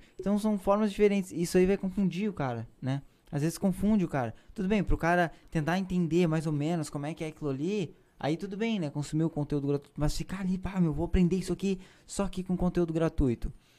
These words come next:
Talvez consiga aprender, né? Mas eu acho que vai confundir mais do que te ajudar. Agora, se tu já sabe, já manja o, aquele negócio, e estudar pra ver a visão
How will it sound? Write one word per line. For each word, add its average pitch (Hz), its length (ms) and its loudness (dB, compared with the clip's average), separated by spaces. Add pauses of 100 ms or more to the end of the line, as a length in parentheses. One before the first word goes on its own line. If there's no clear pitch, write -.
(520)
Talvez 302 600 -4
consiga 254 360 0
aprender, 214 420 6
né? 151 160 2 (380)
Mas 156 180 4
eu 165 80 6
acho 202 180 4
que 208 60 -6
vai 180 200 2
confundir 196 600 2
mais 220 480 0 (100)
do 233 100 -4
que 220 640 -2
te - 80 -4
ajudar. 208 460 -2 (300)
Agora, 135 340 0 (120)
se - 140 -20
tu 151 140 -4
já 151 120 0
sabe, 147 540 -4
já 120 140 -2
manja 127 460 2
o, 117 500 -6
aquele 120 280 -8
negócio, 120 560 -4 (260)
e 127 160 -2
estudar 131 720 -2 (400)
pra 120 120 0
ver 135 420 4
a - 80 -4
visão 120 640 2